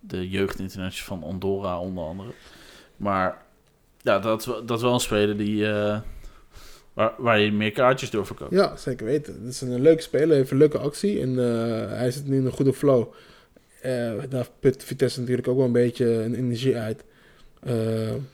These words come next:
Speaker 2: maar goed, ze hadden wel een beetje geluk. Op het eind pas, eh, de winnende goal van, eh, Isimat. Dus, eh,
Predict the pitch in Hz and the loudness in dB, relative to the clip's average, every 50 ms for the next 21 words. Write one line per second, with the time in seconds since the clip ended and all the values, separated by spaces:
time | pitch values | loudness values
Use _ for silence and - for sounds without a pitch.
0 | _ - - - - - 120 - 139 123 131 127 120 127 123 127 123 123 123 120 | _ -20 -20 -12 -8 -6 0 2 2 4 4 4 4 4 4 4 4 4 4 4
1 | 127 127 117 - 120 120 117 117 - _ _ _ - - - - 123 113 117 123 | 2 2 4 4 2 2 2 -2 -8 _ _ _ -20 -10 -2 0 2 2 2 0
2 | - - - _ _ _ _ _ _ _ - 120 123 123 - - 117 117 117 113 | -4 -10 -20 _ _ _ _ _ _ _ -10 -8 -8 -8 -8 -6 -6 -6 -6 -8
3 | - - - 123 120 - - - 120 113 113 117 113 113 113 117 113 113 139 135 | -10 -2 0 0 0 0 0 -2 0 0 0 0 0 0 -2 -2 -4 -6 -8 -10
4 | 135 131 113 113 113 110 113 131 135 - _ - _ _ _ _ _ 120 131 127 | -6 -2 0 0 0 0 -2 -8 -12 -18 _ -20 _ _ _ _ _ -2 0 0
5 | 120 117 117 110 113 120 120 117 - - 117 113 113 117 117 - - 113 - - | 0 -2 -4 -2 0 -2 -2 -2 -2 -6 -6 -6 -4 -6 -6 -4 -6 -6 -6 -4
6 | 127 120 120 139 135 - _ _ _ _ _ _ _ _ _ _ _ _ _ _ | -4 -4 -4 -6 -8 -10 _ _ _ _ _ _ _ _ _ _ _ _ _ _
7 | _ _ _ _ _ _ - - 123 123 - - 120 110 98 98 101 98 101 101 | _ _ _ _ _ _ -8 -8 -8 -8 -4 -4 -2 -2 -2 -2 -4 -4 -6 -6
8 | 104 107 | -8 -8